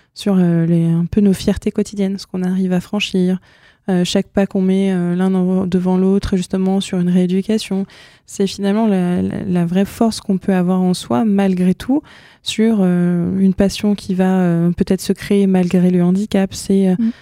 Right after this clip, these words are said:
Speaker 1: Je pense à quelque chose de, de, voilà, de, de, d'un coup, mais ça peut être, par exemple, voilà, je faisais des courses de voiture. Aujourd'hui, bah, il me manque mes jambes. Bah, il y a les véhicules qui peuvent être adaptés pour. Donc, est-ce
Speaker 2: Mm.
Speaker 1: que c'est vraiment fini ?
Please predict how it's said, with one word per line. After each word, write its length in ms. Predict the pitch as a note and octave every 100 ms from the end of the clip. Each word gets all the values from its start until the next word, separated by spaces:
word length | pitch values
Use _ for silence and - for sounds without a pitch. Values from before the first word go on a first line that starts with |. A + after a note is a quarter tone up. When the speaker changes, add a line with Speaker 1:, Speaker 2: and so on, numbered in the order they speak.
| _ _
Speaker 1:
Je 60 | -
pense 240 | G#3 F#3+
à 60 | F#3+ F3+
quelque 200 | F3 F#3
chose 220 | - F#3+ F3+
de, 180 | F3 E3+
de, 460 | F3 F3 F3 F3+ F#3+
voilà, 260 | F#3+ F3+
de, 400 | F3 F3 F3 F3 F3
de, 600 | F3 F3 F3+ F#3 F#3+ F#3+ F#3+ - _ _
d'un 200 | E3 F#3
coup, 200 | G3 C#4+
mais 180 | B3+ G3
ça 160 | F#3 G3
peut 140 | G3
être, 100 | G3+
par 100 | F#3+
exemple, 380 | F3+ F#3 G3+ -
voilà, 240 | F3 F3 E3+
je 80 |
faisais 200 | - F3+
des 80 | F3+
courses 180 | - G3
de 80 | F#3+
voiture. 500 | F3 E3+ - A#3+ G3+ - - - _ _
Aujourd'hui, 420 | F#3 F#3 F3+ G3
bah, 140 | F#3 F3
il 200 | E3 E3+
me 60 |
manque 240 | E3+ F3 -
mes 140 | F3
jambes. 240 | F3+ A#3 G3+ - _ -
Bah, 100 | F#3+
il 60 | F3
y 60 |
a 80 | E3+
les 80 | E3+
véhicules 380 | F3+ E3 - G3+
qui 120 | F#3
peuvent 180 | - F3+
être 180 | - F#3
adaptés 300 | E3+ - E3+
pour. 300 | - C4 G#3+
Donc, 200 | F3+ A3+
est-ce 120 | G#3+
Speaker 2:
Mm. 40 |
Speaker 1:
que 80 | G#3+
c'est 180 | - G3
vraiment 440 | F3 F#3 F#3+ F#3+
fini ? 440 | - - G3 C4